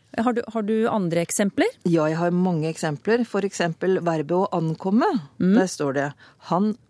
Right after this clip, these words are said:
Speaker 2: ankom fra Paris." Og i neste setning, "Hun ankom i shorts." Altså, han er en <laughs> reisende mann. Hun er et objekt. Hva hun har på seg, betyr noe.
Speaker 1: Ja.
Speaker 2: Eh, hun er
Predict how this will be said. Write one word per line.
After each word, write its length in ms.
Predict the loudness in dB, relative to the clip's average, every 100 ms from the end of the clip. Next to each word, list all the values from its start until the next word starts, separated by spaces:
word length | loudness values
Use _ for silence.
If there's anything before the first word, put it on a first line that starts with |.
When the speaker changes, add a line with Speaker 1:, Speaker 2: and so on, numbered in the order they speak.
| -2
Speaker 2:
ankom 440 | 0 -4 -2 -2
fra 120 | 0 -2
Paris." 640 | 0 -2 -2 -6 -12 -16 _ _ _ -20 -20 _
Og 100 | 0
i 140 | 2 2
neste 320 | 0 -4 -6
setning, 400 | -6 0 0 0 -4 -20 _ 0
"Hun 200 | 2 0 -2
ankom 460 | -2 -2 -2 -2 -2
i 40 |
shorts." 480 | 0 -4 -4 -8 -12 -18 _ _ -20
Altså, 180 | -8 -4
han 240 | -2 0 0
er 140 | 0 0
en 120 | -2 -4
<laughs> 100 | -2
reisende 460 | -2 -4 -6 -6 -2
mann. 280 | 0 -2 -6
Hun 180 | -4 -2
er 200 | -2 -4
et 240 | -8 -20 -20 _ -8
objekt. 540 | -6 -2 -4 -6 -20 -16
Hva 300 | -6 -4 -2
hun 100 | -4
har 100 | -8 -8
på 100 | -10
seg, 200 | -8 -8 -10 _
betyr 280 | -8 -6 -4
noe. 180 | -2 -4 -6 -10
Speaker 1:
Ja. 140 | -4 -2 -4 -8 -20 -4
Speaker 2:
Eh, 400 | 0 2 0 -4 -6 0
hun 260 | 2 2 0
er 160 | -4